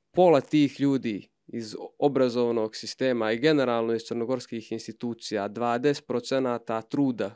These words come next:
koji ulažu u maltretiranje osoba koji su ispod njih ili maltretiranje svoga kolege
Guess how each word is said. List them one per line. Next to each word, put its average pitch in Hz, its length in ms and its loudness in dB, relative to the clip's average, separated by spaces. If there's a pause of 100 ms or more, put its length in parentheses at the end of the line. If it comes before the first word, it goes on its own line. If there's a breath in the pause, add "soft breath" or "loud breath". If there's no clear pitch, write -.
koji 117 220 -4
ulažu 120 520 0
u 113 200 -6
maltretiranje 123 840 0
osoba 117 460 -4
koji 107 240 -8
su - 180 -2
ispod 131 380 -4
njih 123 360 -2
ili 117 140 -4
maltretiranje 117 840 -2 (360 loud breath)
svoga 131 460 0
kolege 123 580 2